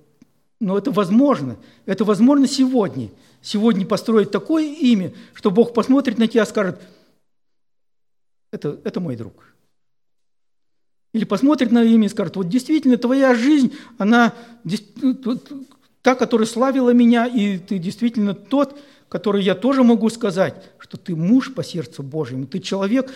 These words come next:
тот, который, к-, к-, которого поступки мне нравились, которые мне, которые радовали меня, и, соответственно, этим поступкам я тебе дам вот это новое имя в вечности".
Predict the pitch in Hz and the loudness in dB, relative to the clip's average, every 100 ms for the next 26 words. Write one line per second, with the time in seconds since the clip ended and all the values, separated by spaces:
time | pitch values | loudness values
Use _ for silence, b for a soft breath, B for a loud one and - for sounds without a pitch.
0 | B _ - 262 - 220 - 220 214 B | B _ -2 0 0 -2 2 2 2 B
1 | B - - 208 - - 208 247 269 214 | B -20 -8 -8 -4 -4 -4 -4 -6 -4
2 | 196 214 208 208 196 - 277 220 190 214 | 0 0 0 -2 -4 -4 -2 -2 0 0
3 | 202 190 233 240 190 - 185 202 196 196 | 0 -2 -2 -2 -4 -6 -8 -4 -4 -2
4 | 190 B B - 185 220 202 196 247 220 | -4 B B -10 0 2 4 2 2 2
5 | 202 196 185 185 175 123 B B B 208 | 0 0 0 0 -2 -4 B B B -4
6 | 202 175 B B - 190 214 220 226 208 | -2 -4 B B -4 -2 0 0 0 -2
7 | 202 170 185 - 269 254 196 185 190 156 | -2 -4 -4 -2 0 0 -2 -2 -2 0
8 | 202 226 185 160 156 156 160 233 220 196 | 0 0 -2 -6 -6 -4 0 2 2 -2
9 | 175 - _ - 175 143 120 b _ - | -6 -10 _ -8 -6 -6 -8 b _ -20
10 | 131 143 - - 107 - | -10 -10 -10 -14 -18 -20